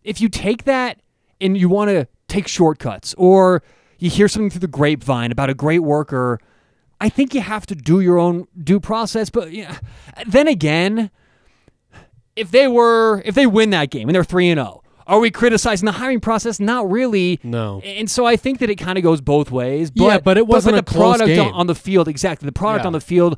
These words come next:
Speaker 1: leads me to be a little bit more criti-, criticizing than
Speaker 2: Yeah.
Speaker 1: I normally would.
Speaker 2: They look awful. And, yeah, I mean, this, this Gaddis hire, in hindsight and right now, looks awful. And, you know, look, it's possible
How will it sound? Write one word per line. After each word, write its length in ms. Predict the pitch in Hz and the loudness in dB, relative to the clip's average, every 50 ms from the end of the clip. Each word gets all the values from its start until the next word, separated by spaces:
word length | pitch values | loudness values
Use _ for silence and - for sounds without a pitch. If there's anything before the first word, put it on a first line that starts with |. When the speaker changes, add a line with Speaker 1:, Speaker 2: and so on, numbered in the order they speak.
| - _ _ | -6 _ _
Speaker 1:
leads 400 | 139 135 143 180 196 185 139 151 | -10 -8 -6 -6 -6 -6 -6 -4
me 120 | 170 170 | -2 -2
to 60 | 156 139 | 0 0
be 120 | 147 165 | 0 0
a 60 | 160 | 0
little 180 | 151 160 156 147 | 2 0 0 -2
bit 100 | 165 175 | -2 -4
more 180 | 156 143 151 147 | -2 -2 -2 -2
criti-, 360 | - 165 147 147 165 - - _ - - _ _ _ _ _ 160 175 | -2 -4 -6 -6 -8 -10 -12 _ -20 -20 _ _ _ _ _ _ -8
criticizing 840 | - - 196 254 285 220 - 175 147 147 143 131 139 143 143 147 | -2 0 2 2 0 -2 -4 -4 -4 -4 -4 -4 -4 -4 -4 -2
than 80 | 127 135 160 | 0 0 0
Speaker 2:
Yeah. 60 | 156 | 0
Speaker 1:
I 40 | - | 0
normally 320 | 147 147 151 143 135 131 | 0 0 0 0 0 -2
would. 200 | 120 110 104 98 - | -2 -2 -4 -2 0
Speaker 2:
They 120 | 139 151 | 2 2
look 180 | 165 175 160 156 | 4 4 4 4
awful. 340 | 170 170 151 - 107 101 - - | 2 2 2 0 -6 -10 -6 -2
And, 240 | 131 135 135 135 | 0 0 2 2
yeah, 300 | 131 147 165 143 113 104 107 - _ _ _ - 190 - - 311 | 4 4 4 4 2 0 -2 -6 _ _ _ -20 -20 -18 -12 -8
I 100 | - 147 | -4 -2
mean, 260 | 151 151 147 147 143 143 | 0 2 2 2 2 2
this, 280 | 147 143 - - - - _ _ _ _ _ _ _ _ _ _ _ _ - | 2 2 0 -4 -10 -14 _ _ _ _ _ _ _ _ _ _ _ _ -4
this 280 | 135 147 143 131 - | 0 0 0 0 -2
Gaddis 460 | - _ 147 135 131 139 139 135 131 - | -4 _ 0 2 2 2 2 0 0 0
hire, 560 | 127 123 120 117 117 113 113 110 110 107 - _ _ _ _ _ _ _ _ _ _ _ _ _ _ - | 0 0 2 2 2 0 0 -2 -2 -4 -8 _ _ _ _ _ _ _ _ _ _ _ _ _ _ -10
in 120 | 135 127 | -8 -6
hindsight 520 | 110 127 131 143 139 - 143 127 131 - | -2 0 0 0 0 0 2 2 2 2
and 200 | 127 127 120 117 | 0 -2 -2 0
right 200 | 117 123 123 127 | 0 0 0 -2
now, 260 | 117 117 117 117 127 127 | -4 -6 -4 -2 -2 0
looks 320 | 120 117 117 123 - - | 0 0 -2 -4 -4 -8
awful. 380 | 92 107 113 113 - 101 95 - | -6 -6 -6 -6 -6 -8 -10 -6
And, 240 | 139 165 180 190 - _ | -6 -6 -6 -6 -8 _
you 100 | - 175 | -4 0
know, 160 | 170 175 175 165 | 2 4 4 4
look, 280 | 160 139 117 - - _ | 4 2 0 -2 -6 _
it's 140 | 170 170 - | -8 -6 -6
possible 720 | - 147 151 151 151 - 151 127 123 117 113 104 95 | -4 -2 0 0 0 0 0 2 4 4 4 4 0